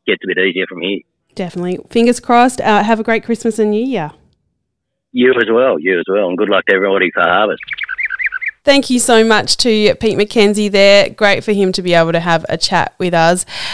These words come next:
Speaker 2: Pete, he did mention there, uh, you know, resistance testing, the importance of that, uh, but having, you know, the kit just in the cab there, having an envelope just ready to go,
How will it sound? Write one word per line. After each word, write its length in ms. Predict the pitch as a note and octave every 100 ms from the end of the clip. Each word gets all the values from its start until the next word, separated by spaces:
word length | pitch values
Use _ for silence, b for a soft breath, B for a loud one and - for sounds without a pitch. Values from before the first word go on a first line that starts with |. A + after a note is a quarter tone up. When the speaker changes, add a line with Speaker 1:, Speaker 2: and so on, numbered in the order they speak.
| B B -
Speaker 2:
Pete, 260 | C#4+ C4+ A#3
he 220 | C4+ C#4
did 180 | D4 C#4+
mention 720 | A3+ A3 G3+ A3 G3+ F#3+ -
there, 460 | G3+ F#3+ F#3+ F3+ -
uh, 40 | -
you 140 | G3+
know, 260 | F#3 F3+ -
resistance 580 | G3+ G3+ A3 - G3 -
testing, 360 | G#3 G3 A#3
the 100 | G#3+
importance 420 | F#3 G#3+ G3 G3+ G3
of 160 | F#3
that, 300 | F#3 F#3+ A3+ -
uh, 160 | G3 F#3+
but 260 | G3+ - -
having, 600 | - B3+ C4+ B3+ B3 -
you 120 | -
know, 140 | G#3+ G3+
the 100 | F#3+
kit 280 | - - -
just 300 | G#3+ - -
in 240 | A3 A3
the 200 | G#3 G3+ F#3+
cab 300 | G3+ F3+ E3+
there, 220 | D3+ C#3+
having 260 | G3 G3 G3
an 80 |
envelope 580 | F#3+ F#3 F3+ F3 F3 - -
just 240 | G3 F#3
ready 260 | F3 G3+ A3+
to 100 | G#3+
go, 380 | F#3+ F3+ F3+